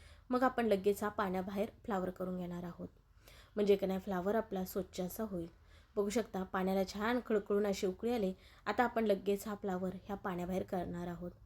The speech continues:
असा झाऱ्या घ्यायचा, म्हणजे ह्याच्यातलं सगळं पाणी हे नितळलं जातं. गॅस इथं आपल्याला लगेच बंद करून घ्यायचा आहे किंवा तुम्ही एका पातेल्यामध्ये खळखळून छान असे पाण्याला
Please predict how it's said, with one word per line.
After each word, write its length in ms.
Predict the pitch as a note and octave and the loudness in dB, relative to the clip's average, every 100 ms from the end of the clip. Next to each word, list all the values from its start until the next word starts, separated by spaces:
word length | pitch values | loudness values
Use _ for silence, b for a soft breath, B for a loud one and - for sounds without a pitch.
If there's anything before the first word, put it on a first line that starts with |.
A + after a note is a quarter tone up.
| b b b b | b b b b
असा 200 | A#3 C#4 | 4 6
झाऱ्या 360 | B3+ A#3+ A3+ B3+ | 6 4 4 4
घ्यायचा, 320 | A#3+ G3+ F#3+ | 2 0 -2
म्हणजे 220 | F#3+ F#3+ | -2 0
ह्याच्यातलं 420 | G3+ G3 G#3 G3 | -2 -2 -2 -2
सगळं 440 | F#3 F#3+ F#3 G3+ A3 | -2 -6 -6 -4 -2
पाणी 240 | G#3+ F3+ | 0 0
हे 120 | G#3 | 0
नितळलं 380 | A#3 G3+ F#3 E3+ | 0 0 -2 -4
जातं. 280 | F3 - F3+ - - B B B B - | -4 -8 -10 -12 -18 B B B B 4
गॅस 240 | A3 G#3+ | 4 4
इथं 140 | G#3+ G3+ | 0 -2
आपल्याला 320 | G3 F#3+ G3+ | 0 2 4
लगेच 440 | G#3+ G3 G3 G3+ | 2 2 0 0
बंद 300 | G#3+ F#3 F3 | 2 0 0
करून 320 | F3+ F#3 F3+ F3+ | -4 -4 -4 -4
घ्यायचा 300 | F3+ F3 F3 | -6 -8 -10
आहे 160 | E3+ | -4
किंवा 180 | C#4 D4+ | 4 6
तुम्ही 340 | D4+ C4+ A3 A3 | 6 6 4 2
एका 200 | A3+ B3+ | 4 4
पातेल्यामध्ये 800 | A#3+ G#3 A3 A#3+ C4 G#3 F#3 F#3+ | 4 2 2 2 2 2 0 0
खळखळून 460 | - A#3+ A3+ B3+ B3 | 4 4 6 4 4
छान 180 | B3 A#3 | 4 2
असे 160 | A3+ A3+ | 4 2
पाण्याला 400 | A3+ G#3 G#3 | 2 2 2